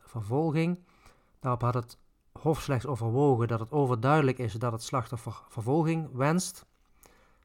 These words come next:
Maar daarmee is de verwerping van het verweer ontoereikend gemotiveerd, want het Hof heeft geen vaststellingen gedaan waaruit kan volgen dat aan het klachtvereiste is voldaan, bijvoorbeeld doordat al eerder de wens tot vervolging was geuit. En dus je hoeft niet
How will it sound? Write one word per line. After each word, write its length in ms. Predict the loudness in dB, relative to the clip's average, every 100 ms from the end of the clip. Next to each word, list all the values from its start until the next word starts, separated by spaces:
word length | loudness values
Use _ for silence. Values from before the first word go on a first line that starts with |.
| _ _
Maar 380 | -6 -4 -4
daarmee 460 | -2 0 2 0 -2
is 180 | -4 -6
de 180 | -6 -8
verwerping 480 | -6 -2 0 0 0
van 120 | -2
het 100 | -2
verweer 400 | -4 -2 -2 -2
ontoereikend 580 | -2 -2 0 0 -2 -6
gemotiveerd, 760 | -6 -6 -4 -4 0 2 2 -2
want 140 | -6
het 80 | -4
Hof 100 | -4
heeft 200 | -6 -8
geen 240 | -4 -2
vaststellingen 540 | 0 0 -2 -4 -4 -8
gedaan 540 | -12 -6 -2 0 -2 -6 -20 -20 -20 -20 _
waaruit 240 | -4 -2 -2
kan 120 | 0
volgen 300 | 0 0 0
dat 160 | -2 -4
aan 120 | -6
het 140 | -6
klachtvereiste 760 | -2 -4 -2 -8 -6 -6 -6 -10
is 140 | -12
voldaan, 640 | -10 -10 -2 2 2 2 -4 -16 -20 -12
bijvoorbeeld 500 | -6 -2 0 0 0
doordat 240 | 0 -2
al 160 | -2 -2
eerder 380 | 0 2 0 -2
de 80 | -2
wens 200 | -2 -2
tot 140 | -6
vervolging 500 | -6 -2 2 2 0
was 300 | -2 -6 -10 -14
geuit. 540 | -10 -4 -4 -4 -12 _ -20 -20 -20 _ _
En 100 | -6
dus 100 | -6
je 60 | -4
hoeft 120 | -2
niet 360 | 0 -2 -4